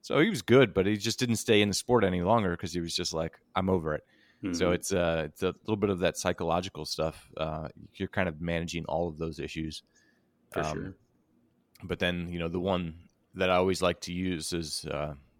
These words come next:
Speaker 1: the longevity, um, example is, um, Chad Vaughn, 'cause he's just, you know, just stayed consistent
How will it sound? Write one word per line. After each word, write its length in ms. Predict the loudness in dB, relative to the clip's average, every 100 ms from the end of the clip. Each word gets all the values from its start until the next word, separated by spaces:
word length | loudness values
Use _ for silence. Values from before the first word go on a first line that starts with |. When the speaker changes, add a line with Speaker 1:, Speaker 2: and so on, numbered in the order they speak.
| _
Speaker 1:
the 80 | 0
longevity, 720 | 0 2 2 0 0 -2 -4 -10 _ _ -4
um, 360 | -2 -2 -10 _ _ _ _ _ _ _ _ _ _
example 540 | -6 0 -2 0 -2 -2
is, 220 | -4 -6
um, 380 | -4 -4 -6 -12 _ _ -4
Chad 240 | 0 2
Vaughn, 340 | 2 2 0 -4 -14
'cause 140 | -12
he's 160 | -10 -8
just, 260 | -8 -8 _ _ -20 _ _ _ _ _ _
you 140 | -6
know, 120 | -6 -8 -16 _ _ -20 -20 _ _ _ _ -6
just 140 | -4
stayed 220 | 0 0
consistent 540 | 0 -2 0 -2 -6